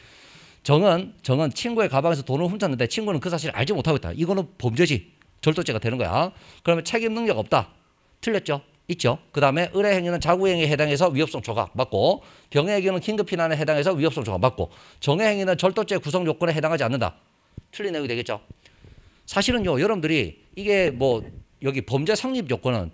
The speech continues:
다시 범죄, 범죄의, 범죄 구성 요건 같은 경우에는 구성 요건 해당성 같은 경우에는 복잡하기 때문에 여러분들이 잘 안 따져놓을 수도 있어요. 이게 되는지 안 되는지 아리까리 할 수도 있다. 대체? 근데 이거 세 개는 뭐야? 공부할 때 필수적으로 알고 있어야 되는 거거든.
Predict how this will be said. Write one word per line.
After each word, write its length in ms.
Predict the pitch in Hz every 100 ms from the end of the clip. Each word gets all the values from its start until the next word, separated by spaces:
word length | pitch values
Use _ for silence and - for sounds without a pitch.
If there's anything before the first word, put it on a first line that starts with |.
| -
다시 440 | 117 123 110 - _ _
범죄, 520 | - 139 175 202 190 -
범죄의, 680 | 131 151 160 196 202 214 - - - _ _ _ _ _ _ - - -
범죄 240 | 131 175
구성 320 | - 113 202
요건 180 | 214 -
같은 200 | 156 147
경우에는 480 | 120 131 110 117 80 - - - - _
구성 260 | - 175 214
요건 200 | 196 165
해당성 320 | 180 196 196
같은 180 | 196 170
경우에는 300 | 143 135 110
복잡하기 420 | 165 - 226 190
때문에 240 | 131 110
여러분들이 260 | 127 175 123
잘 180 | 123 117
안 120 | 101
따져놓을 320 | 160 208 214
수도 140 | -
있어요. 260 | 120 98 78 - _ _ - 170
이게 320 | 175 208 208
되는지 360 | - 160 226
안 100 | 170
되는지 180 | 135 160
아리까리 360 | - 135 185 185
할 100 | 180
수도 120 | -
있다. 260 | 123 98 - _ _ -
대체? 340 | 123 131 135 - _
근데 220 | 202 202
이거 180 | 190 240
세 160 | 240 185
개는 220 | 208 220
뭐야? 240 | 120 120 - _ _
공부할 380 | - 151 220 208
때 80 | 165
필수적으로 520 | - 277 277 254 127
알고 120 | 98
있어야 160 | 147 135
되는 160 | 95
거거든. 240 | 90 78